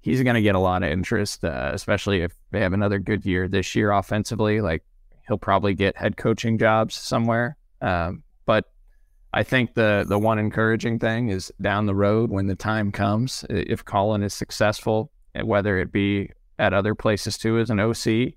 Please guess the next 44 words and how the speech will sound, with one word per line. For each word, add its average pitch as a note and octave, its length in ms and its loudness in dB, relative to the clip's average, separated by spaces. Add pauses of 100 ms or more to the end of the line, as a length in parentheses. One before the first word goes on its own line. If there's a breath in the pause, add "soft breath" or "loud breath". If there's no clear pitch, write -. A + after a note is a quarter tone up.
(120)
or G#2+ 180 0
as G2+ 140 -2
a G2+ 80 -2
head A2 200 -2
coach, A2 460 -4 (680)
I, - 200 2
I A2 80 -2
think A2+ 260 0
you A2+ 100 -2
can - 160 -2
feel G#2 220 2
pretty G#2 300 0
confident A2 580 -2
that G2+ 140 0
if F#2+ 120 -2
K-State G#2+ 460 0
made G2+ 220 0
the G2 80 -2
choice A2+ 400 0
to - 120 -8
pursue A2 440 0
Colin G#2 340 0
Klein G#2 520 0 (160)
when G2+ 200 0
Chris - 300 -2
Klieman G#2 420 0
steps - 320 -2
away G#2 240 4
or G2+ 120 2
whenever G2+ 240 0
that G2+ 200 2
time G#2+ 320 0
is, G#2+ 320 -2 (540)
uh, G2+ 320 2
and G2 180 0
wanted G2+ 240 2
him G2+ 140 0
to G#2 40 2
be G2+ 120 0
the G2 80 -2
head G#2+ 200 -2
coach G#2 280 0
at G#2 80 -8
K-State, G#2 560 0